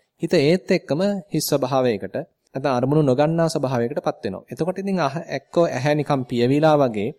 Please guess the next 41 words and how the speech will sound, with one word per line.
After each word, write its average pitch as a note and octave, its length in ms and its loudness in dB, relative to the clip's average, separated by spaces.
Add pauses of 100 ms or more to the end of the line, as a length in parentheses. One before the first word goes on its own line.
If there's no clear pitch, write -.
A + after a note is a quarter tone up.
එහෙමත් E3+ 300 0
නැත්නම් F3 280 0
අර D#3+ 140 2 (340)
තිබුණට D#3+ 500 2 (120)
ඒකට D#3 360 -2 (120)
මේ D#3 260 0 (140)
ඒකේ D3+ 340 0 (240)
විස්තර - 340 -2
බලන්නේ D3+ 320 2
නැහැ D#3+ 280 0
වගේ D#3 240 0
ස්වභාවයක්. A2+ 500 -4 (300)
ඒ, D3+ 140 2 (260)
ඒ - 140 -10
බඳු D#3 300 2
ස්වභාවයක් E3+ 560 2
හරහා D3 340 0
තමයි G3 300 0
යන්න F3+ 180 0
අරුත් E3 360 2
ආයතනයක් C#3+ 560 0
වශයෙන් D3+ 320 -4
අර C#3+ 120 -2
පෙන්නන C#3 380 -2 (580)
මේ D3 140 0
තත්වයක් D3 440 -2
මතුවෙන්නේ. A2+ 580 -6 (140)
ඒ C#3 160 0
වගේම D3 280 0
ඉතින් E3+ 220 0
සද්ද B2+ 300 -2 (260)
ඇහුණට D3 480 -2 (180)
ඒක, D3+ 220 -2 (400)
ඒකේ C#3+ 260 -4
විස්තර C#3 260 -4
ගන්න C#3 260 0
නැහැ, C#3 200 -2
නිමිති C#3+ 280 -4
ගන්න C#3 200 0
යන්නේ C3+ 300 0
නැහැ. A2+ 280 -2